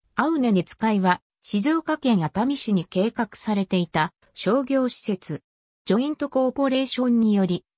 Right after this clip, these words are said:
鶴屋ホテルの跡地に、地上十階建てのビルの建設が進められていたが、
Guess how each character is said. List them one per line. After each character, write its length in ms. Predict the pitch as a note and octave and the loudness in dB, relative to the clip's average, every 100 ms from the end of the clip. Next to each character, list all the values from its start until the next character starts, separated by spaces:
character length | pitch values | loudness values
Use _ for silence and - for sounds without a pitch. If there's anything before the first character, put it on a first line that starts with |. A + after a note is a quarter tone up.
| - | -6
鶴 260 | D4+ E4 | 0 2
屋 120 | B3 F3 | 2 0
ホ 160 | B3 | -2
テ 140 | B3+ A#3 | 0 2
ル 120 | G#3 | 2
の 120 | F3 | 2
跡 220 | E3+ F#3 | 2 0
地 140 | - F#3+ | 0 0
に、 200 | F3+ - _ _ | 0 -4 _ _
地 160 | - G3 | -4 0
上 260 | C#4+ D4 | 0 0
十 140 | B3+ B3 | 0 -4
階 340 | - A#3+ C#4+ | -2 -2 0
建 120 | C#4 | -2
て 120 | C#4 | 0
の 140 | C#4 B3+ | 0 0
ビ 140 | A#3+ | 0
ル 120 | C4 | 0
の 120 | G#3 E3+ | 0 0
建 240 | F3 A#3 | -2 -2
設 260 | A#3+ G#3+ G3 | -2 -4 -2
が 140 | G3 | -2
進 300 | - F3+ A#3 | -4 -4 -2
め 100 | C4 | 0
ら 100 | A#3+ | 0
れ 140 | A3+ | 0
て 100 | G#3+ | 0
い 80 | G#3+ | -2
た 160 | G3+ F#3+ | 0 0
が、 220 | D3+ D3+ | 0 -2